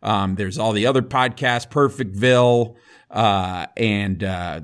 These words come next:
Fins Up, Fins Down. Lots of good stuff going on over there at dolphins talk dot com. So if you haven't been, make sure you head over there and check that out. And finally, of course, every episode of the Same Old Dolphin Show is also available on SoundCloud. So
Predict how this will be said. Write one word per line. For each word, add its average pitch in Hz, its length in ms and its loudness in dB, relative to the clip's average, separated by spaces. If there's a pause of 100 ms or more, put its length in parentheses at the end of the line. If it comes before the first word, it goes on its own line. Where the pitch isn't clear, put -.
Fins 127 420 2
Up, 123 140 0
Fins 110 280 -2
Down. 120 160 2
Lots 190 240 4
of 156 80 0
good 143 180 2
stuff 135 320 2
going 117 220 0
on 107 160 2
over 101 180 0
there 95 140 2
at 92 80 -4
dolphins 98 360 -6
talk 90 200 -6
dot 85 180 -8
com. 76 220 -10
So 120 100 -8
if 92 140 -8
you 95 40 -4
haven't 120 360 0
been, 113 320 0 (180)
make 117 160 2
sure 123 140 2
you 110 100 6
head 107 160 4
over 98 160 2
there 98 300 0
and 98 120 -2
check - 300 -4
that 95 160 -2
out. - 260 4 (280)
And 156 200 6
finally, 196 380 6
of 165 100 0
course, 175 240 4
every 147 240 4
episode 139 340 4
of 123 40 0
the 117 60 -2
Same 135 180 6
Old 127 120 4
Dolphin 120 260 4
Show 123 160 2
is 107 100 2
also 113 320 2
available 107 440 2
on 98 160 2
SoundCloud. 101 760 0
So 92 260 -2